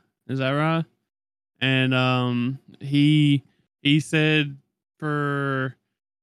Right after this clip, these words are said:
a couple, like, I think three, he said three or four of 'em to go after,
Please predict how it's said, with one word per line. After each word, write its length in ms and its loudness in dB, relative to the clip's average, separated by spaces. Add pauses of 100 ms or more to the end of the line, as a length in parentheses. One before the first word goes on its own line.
(100)
a 80 -6
couple, 420 -4
like, 240 -2 (140)
I 80 -4
think 260 -4 (680)
three, 460 -2 (340)
he 180 -4
said 360 -2 (180)
three 460 2
or 200 2
four 380 0
of 140 0
'em 300 0
to 320 2 (120)
go 540 0
after, 640 -2